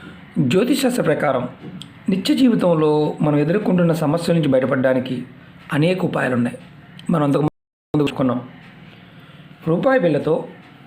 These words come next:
ఈ అద్భుతమైన ఉపాయం గురించి తెలుసుకుందాం ఈరోజు. చాలామంది మిత్రులు పెద్దగా రూపాయికి విలువ ఇవ్వరు, ఆ రూపాయే కదా అని చూస్తారు. కానీ దీనిలో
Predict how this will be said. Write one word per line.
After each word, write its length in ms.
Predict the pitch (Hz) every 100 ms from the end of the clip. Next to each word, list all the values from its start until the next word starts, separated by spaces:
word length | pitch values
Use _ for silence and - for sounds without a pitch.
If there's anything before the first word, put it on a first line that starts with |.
| -
ఈ 120 | 170
అద్భుతమైన 380 | 143 147 180 190
ఉపాయం 320 | 147 151 139
గురించి 140 | 139 -
తెలుసుకుందాం 440 | 123 - 139 139
ఈరోజు. 340 | 139 143 175 - - - - - - - -
చాలామంది 380 | 180 285 269 233
మిత్రులు 680 | 180 165 180 156 131 143 - - - - - - - - - - - - - -
పెద్దగా 340 | 160 170 185 175
రూపాయికి 400 | 170 226 220 175
విలువ 180 | 151
ఇవ్వరు, 320 | 156 131 131 - - - - - - -
ఆ 120 | 139 156
రూపాయే 420 | 143 131 160 156
కదా 200 | 156 156
అని 140 | 139
చూస్తారు. 300 | 131 - 131 - - - _
కానీ 260 | 170 160 160
దీనిలో 520 | 135 160 175 160 165